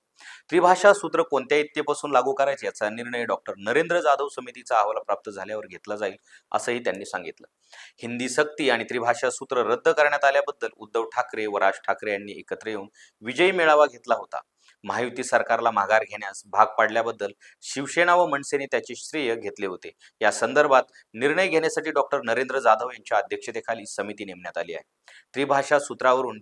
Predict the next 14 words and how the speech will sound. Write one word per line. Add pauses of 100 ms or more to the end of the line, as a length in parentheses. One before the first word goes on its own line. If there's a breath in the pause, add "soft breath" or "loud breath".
(140)
चर्चा (320 loud breath)
सुरू
असतानाच (100)
एक
गोष्ट
मी
निश्चित
सांगतो,
राज्यात (140)
तीन
भाषांचे
सूत्र
लागू
होईलच,